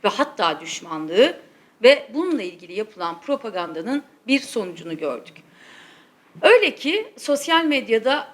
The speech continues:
bununla ilgili capsler, görseller yapıldı. Türkiye'de Suriyelilerin ne işi var diyenlere, Türkiye'nin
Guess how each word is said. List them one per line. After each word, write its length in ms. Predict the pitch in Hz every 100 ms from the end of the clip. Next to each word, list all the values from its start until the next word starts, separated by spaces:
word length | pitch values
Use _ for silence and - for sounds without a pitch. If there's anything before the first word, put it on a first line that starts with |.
| 247
bununla 340 | 254 302 294
ilgili 400 | 254 220 240 254
capsler, 500 | 247 233 - 262 247
görseller 840 | 233 196 190 220 196 202 233 220 -
yapıldı. 540 | 180 165 - 160 165 165
Türkiye'de 680 | 311 311 311 311 302 311 -
Suriyelilerin 1080 | - - 392 392 294 240 214 214 240 294 277
ne 280 | 277 277 415
işi 380 | 320 269 - 185
var 280 | 170 170 165
diyenlere, 640 | 175 170 175 180 285 370 - _ _ -
Türkiye'nin 680 | 415 403 - 185 214 302